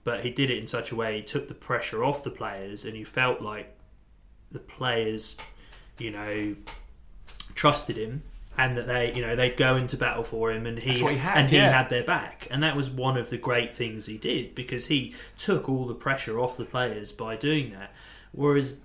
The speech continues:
Speaker 1: now he's gone, he's sort of taken it so far and he's so bitter that he just seems to be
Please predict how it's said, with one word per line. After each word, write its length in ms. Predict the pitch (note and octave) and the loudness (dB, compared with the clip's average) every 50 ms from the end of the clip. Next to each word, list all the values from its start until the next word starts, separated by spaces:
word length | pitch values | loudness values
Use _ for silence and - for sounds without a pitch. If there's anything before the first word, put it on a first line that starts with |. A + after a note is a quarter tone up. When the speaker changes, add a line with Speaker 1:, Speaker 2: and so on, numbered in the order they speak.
| - - | -12 -10
Speaker 1:
now 560 | C3 B2+ C3 D3+ F3 F#3 E3 C#3 B2 A#2 A#2+ | -6 -4 -4 -2 0 0 2 2 2 0 -2
he's 200 | A#2+ B2 - - | -4 -4 -6 -6
gone, 580 | - - D3 C#3+ D3 C#3 C3+ C3 B2 A#2 A2+ - - - - - - - - - - | -2 0 2 2 4 2 2 0 0 -4 -6 -10 -16 -20 -20 -20 -20 -20 -20 -10 -6
he's 200 | - - C3+ - | -4 -4 -2 -2
sort 180 | - G3+ F#3 F#3+ | 0 0 0 2
of 60 | - | 4
taken 300 | F3+ E3 D#3 - C#3+ B2+ | 4 4 4 4 2 -2
it 100 | A2+ - | -2 -4
so 320 | - - - F3 E3+ D3+ | -4 -2 0 2 2 2
far 380 | - - - D3+ D3 C#3 B2 A#2 | 2 2 0 0 2 2 2 0
and 80 | A#2 A#2 | -2 -4
he's 120 | A#2 - | -6 -6
so 260 | - - C#3+ B2+ A#2 | -4 -2 -2 -2 -2
bitter 500 | - - - D#3+ D#3 - - - A2 G#2+ | -2 0 0 0 0 -2 -2 -4 -4 -2
that 200 | G#2+ A#2+ A#2 F#2+ | -2 -4 -4 -2
he 80 | B2+ C3 | -4 -6
just 300 | C3 - C#3+ C3+ - - | -4 -4 -4 -4 -4 -4
seems 580 | - C3 B2+ B2 A#2+ A#2 A2+ - - - - - - - | -4 -4 -2 -4 -6 -8 -8 -10 -10 -12 -14 -14 -10 -6
to 120 | - B2+ B2 | -4 -4 -2
be 340 | - B2+ B2 A#2 A#2 - | -2 -2 -4 -4 -6 -10